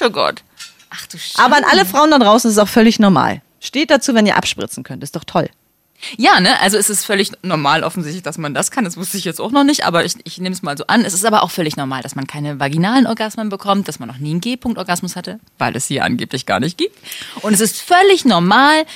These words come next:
Speaker 1: dass viele Probleme haben mit ihrem Orgasmus, weil sie sich nicht mit ihrer Klitoris beschäftigen.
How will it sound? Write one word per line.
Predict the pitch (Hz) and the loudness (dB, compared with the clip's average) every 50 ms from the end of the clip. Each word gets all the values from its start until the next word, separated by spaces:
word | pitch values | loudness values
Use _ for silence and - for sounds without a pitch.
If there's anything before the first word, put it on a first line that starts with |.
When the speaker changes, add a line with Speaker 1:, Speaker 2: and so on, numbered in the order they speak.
| - - - _ | -20 -20 -16 _
Speaker 1:
dass | - 180 175 - - | -10 -8 -6 -6 -8
viele | - - 320 311 311 320 - | -6 0 2 2 2 2 0
Probleme | - - 196 165 196 226 254 262 240 226 208 | -2 -2 -2 0 2 2 2 2 2 0 2
haben | 214 208 196 190 | 2 0 0 0
mit | 180 180 160 | -2 -4 -6
ihrem | 151 147 101 | -8 -8 -8
Orgasmus, | 104 143 - 165 208 - - 226 226 214 - 170 160 | -8 -4 -2 0 0 2 2 2 2 2 0 0 2
weil | 151 160 196 202 | 2 2 2 2
sie | 202 175 | 0 -2
sich | 160 170 175 - | -4 -4 -6 -6
nicht | 170 170 165 - 165 | -8 -10 -10 -12 -14
mit | 165 - 160 | -14 -12 -12
ihrer | 151 135 143 | -12 -12 -12
Klitoris | - - 180 170 - 131 - - - | -12 -12 -14 -12 -12 -14 -14 -14 -16
beschäftigen. | - 147 156 - 160 - - - - - | -12 -8 -10 -10 -10 -10 -16 -18 -18 -18